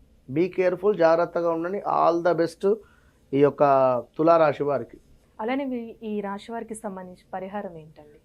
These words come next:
Speaker 1: పరిహారాలు అంటే తల్లి సుందరకాండ పారాయణం ఒకటి ఉన్నది.
Speaker 2: Hmm.
Speaker 1: ఆ, లేదు అనుకున్నట్టయితే,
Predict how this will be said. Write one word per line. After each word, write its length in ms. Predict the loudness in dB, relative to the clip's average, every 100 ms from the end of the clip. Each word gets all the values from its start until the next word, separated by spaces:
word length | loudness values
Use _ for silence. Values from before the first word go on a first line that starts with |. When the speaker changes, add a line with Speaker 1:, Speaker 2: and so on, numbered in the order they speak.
| 0
Speaker 1:
పరిహారాలు 600 | 2 4 6 8 8 6
అంటే 420 | 4 6 6 6
తల్లి 280 | 4 2 0
సుందరకాండ 580 | 0 2 4 4 4
పారాయణం 480 | 4 4 2 0 -2
ఒకటి 220 | -4 -4
ఉన్నది. 360 | -2 -2 -4 -6 _ _ _ _ _
Speaker 2:
Hmm. 100 | -6
Speaker 1:
ఆ, 320 | -4 -2 -2 -2
లేదు 400 | 2 2 2 2
అనుకున్నట్టయితే, 1040 | 0 0 -2 0 0 0 0 2 0 -6